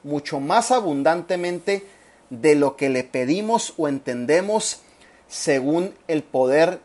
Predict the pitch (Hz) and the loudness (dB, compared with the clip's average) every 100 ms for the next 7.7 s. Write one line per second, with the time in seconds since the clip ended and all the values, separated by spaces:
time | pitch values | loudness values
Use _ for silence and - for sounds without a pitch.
0 | _ _ 143 127 - - 147 160 160 - | _ _ -2 -2 -4 -2 0 2 -2 -8
1 | _ _ _ 131 120 113 - 123 113 92 | _ _ _ -12 -10 -10 -6 -6 -6 -12
2 | 92 - - _ - 143 - 175 175 233 | -12 -14 -14 _ -14 -12 -4 -4 0 0
3 | 220 - 208 196 202 208 214 _ _ _ | 0 0 4 4 2 -4 -4 _ _ _
4 | - 139 135 156 175 185 - - - _ | -6 -2 4 6 8 6 0 -12 -14 _
5 | _ - - 151 - 170 185 - 180 170 | _ -16 -10 -10 -6 -4 -4 -4 2 2
6 | - 180 175 - _ _ - 127 135 156 | 2 -2 -2 -10 _ _ -10 -4 -2 0
7 | 156 160 156 170 165 151 117 | -2 -4 -4 -2 0 0 -4